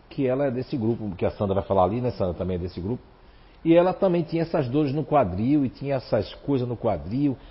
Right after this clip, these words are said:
e nos ossos, e na junta. Aí depois apareceu, eu vi que a Anice também tinha, outro homem, outro homem, outra mulher, outro homem desse grupo. Com essa questão de junta dos ossos, de bruxismo, muito mais do que os outros. Aí aquilo me chamou a atenção, só fiz anotar.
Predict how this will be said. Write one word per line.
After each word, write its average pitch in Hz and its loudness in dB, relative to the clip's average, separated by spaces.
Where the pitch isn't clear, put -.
e 131 2
nos 95 0
ossos, 120 4
e - -2
na 131 0
junta. 120 -4
Aí 220 0
depois 190 4
apareceu, 175 4
eu 151 6
vi 151 2
que 156 2
a - 6
Anice 139 -2
também 135 0
tinha, 165 0
outro 190 6
homem, 151 6
outro 185 4
homem, 151 6
outra 190 4
mulher, 139 6
outro 208 8
homem 165 8
desse 190 4
grupo. 170 4
Com 170 6
essa 175 2
questão 175 4
de 156 4
junta 143 2
dos 143 2
ossos, 139 6
de 127 4
bruxismo, 127 2
muito 185 0
mais 165 2
do - -14
que 233 4
os 143 6
outros. 110 2
Aí 247 -6
aquilo 349 -2
me 359 -6
chamou 294 -4
a 330 0
atenção, 208 -2
só 196 -4
fiz 190 -4
anotar. 202 2